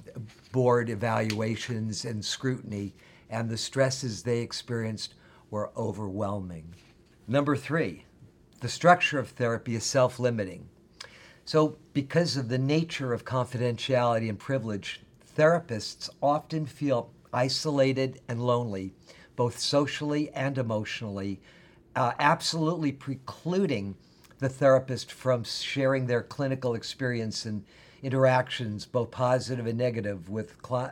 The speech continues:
others that they experience throughout the day. So basically,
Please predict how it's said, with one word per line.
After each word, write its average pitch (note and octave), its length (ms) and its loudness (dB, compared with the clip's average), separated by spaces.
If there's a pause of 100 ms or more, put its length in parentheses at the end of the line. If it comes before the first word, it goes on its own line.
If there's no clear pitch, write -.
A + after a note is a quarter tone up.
(160)
others G#2+ 480 -2 (460)
that C3 200 4
they D#3 160 4
experience D3 580 -2
throughout C3+ 360 4
the D3 80 0
day. D#3 220 6
So - 240 -2 (260)
basically, C#3+ 640 0